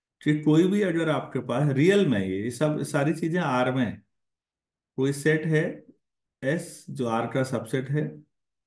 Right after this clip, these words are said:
और नॉन एम्प्टी है और S is bounded above, S is bounded above, तो फिर S का एक least upper bound मिलेगा,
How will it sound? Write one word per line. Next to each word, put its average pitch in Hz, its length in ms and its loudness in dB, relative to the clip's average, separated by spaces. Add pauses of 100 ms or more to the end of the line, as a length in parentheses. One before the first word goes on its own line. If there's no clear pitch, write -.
(520)
और 113 140 -4
नॉन 107 240 0
एम्प्टी 113 340 -2
है 156 240 -2
और 120 420 -8
S 131 200 -2
is 143 160 0
bounded 117 420 2
above, 87 240 -6 (2500)
S 117 240 -6
is 120 200 -2
bounded 104 540 0 (380)
above, 90 340 -10 (1300)
तो 123 160 0
फिर 151 160 0 (240)
S - 100 -2 (100)
का 147 120 2
एक 143 100 0
least 135 500 0
upper 120 240 -4
bound 95 320 -2
मिलेगा, 90 340 -10